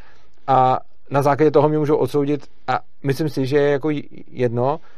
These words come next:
jakože pro mě, jestli tam jsem nebo nejsem, a že to může proběhnout úplně stejně, akorát, že v dnešním jako systému mě můžou donutit tam bejt a říkat: "Nic neřeknu,"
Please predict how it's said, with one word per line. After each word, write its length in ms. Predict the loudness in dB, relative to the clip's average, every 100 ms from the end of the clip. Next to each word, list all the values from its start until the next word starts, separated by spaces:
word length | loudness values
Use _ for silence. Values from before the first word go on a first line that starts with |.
| -6
jakože 240 | 2 4
pro 220 | 4 2 2
mě, 160 | 0 -4 -8 -12 -10 -10 -10 -10
jestli 200 | -4 0
tam 120 | 0
jsem 160 | 2 2
nebo 180 | 4 4
nejsem, 380 | 2 0 -2 -2
a 80 | -4
že 60 |
to 80 | -2
může 160 | 0 0
proběhnout 420 | 2 2 0 -2
úplně 260 | -2 -2 0
stejně, 420 | 0 -2 -4 -8 -10 -14 -12
akorát, 260 | -6 2 4
že 160 | 4 0
v 200 | -2 -2
dnešním 480 | -2 -2 -6 -6 -8 -12 -12 -12 -12 -12 -10
jako 180 | -2 -2
systému 320 | -2 -2 -2
mě 120 | 0
můžou 260 | 0 2 2
donutit 360 | 0 -2 -4
tam 240 | -2 -2 -2
bejt 400 | 2 4 4 0
a 120 | -6 -4
říkat: 340 | -2 0 -2
"Nic 180 | -4 -4
neřeknu," 480 | -2 -2 -2 -6